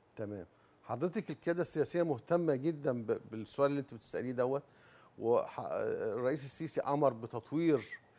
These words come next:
البحيرات وتطهيرها ونموها، لأن البحيرات هي اللي كانت الوحيدة اللي بيلو-، ب-، ب-، يعني بيطولها التلوث بالصرف الصحي بينزل فيها والصرف الزراعي بينزل فيها. النهاردة عملنا،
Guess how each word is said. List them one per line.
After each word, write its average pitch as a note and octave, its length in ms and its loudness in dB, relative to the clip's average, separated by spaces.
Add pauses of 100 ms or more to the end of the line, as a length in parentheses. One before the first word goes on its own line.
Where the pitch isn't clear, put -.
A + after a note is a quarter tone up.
(200)
البحيرات A#2+ 680 4 (580)
وتطهيرها C#3+ 720 0 (500)
ونموها، B2+ 960 2 (100)
لأن D#3 260 4
البحيرات D3+ 640 4
هي F3+ 80 6
اللي E3 120 0
كانت D#3+ 220 -4
الوحيدة D3+ 500 2
اللي C#3 140 2
بيلو-، C3+ 400 2
ب-، B2+ 300 0 (160)
ب-، A2 120 -8 (440)
يعني B2+ 460 2
بيطولها C3 480 2
التلوث E3 680 4 (420)
بالصرف C#3 720 6
الصحي C#3+ 340 -6
بينزل B2+ 280 -4
فيها C#3+ 340 0
والصرف C3+ 360 0
الزراعي B2+ 320 2
بينزل B2+ 300 -4
فيها. C#3+ 360 0
النهاردة D#3 480 4
عملنا، C#3+ 480 2